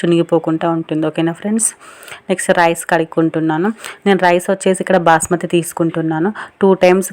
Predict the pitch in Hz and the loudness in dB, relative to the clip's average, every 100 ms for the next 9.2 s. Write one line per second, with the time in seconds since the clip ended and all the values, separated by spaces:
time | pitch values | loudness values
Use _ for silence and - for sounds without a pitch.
0 | - 170 185 185 160 170 165 165 151 156 | 0 2 2 2 4 2 2 2 2 0
1 | 151 151 202 208 180 - 208 - 175 170 | 0 -2 -4 -4 -4 -2 -2 2 4 4
2 | - 170 175 170 160 160 151 156 185 185 | 2 0 0 -2 -2 -4 -4 -4 -4 -8
3 | - - - 180 190 180 185 - 170 190 | -18 -16 -8 0 2 2 0 2 2 4
4 | 175 170 180 175 170 175 170 170 175 165 | 4 4 0 0 -2 -2 -2 -2 0 2
5 | 147 151 151 165 247 277 - - - 190 | 2 0 -2 0 0 0 -6 -14 -4 2
6 | 175 170 165 165 185 214 226 - - - | 4 4 4 4 2 0 -8 -16 -16 -2
7 | 175 - - - 180 190 208 - - 185 | -2 -2 -10 -2 0 0 -2 -8 -6 2
8 | 175 165 165 165 196 226 220 - - 190 | 4 6 4 0 0 0 -2 -14 -6 2
9 | 180 | 2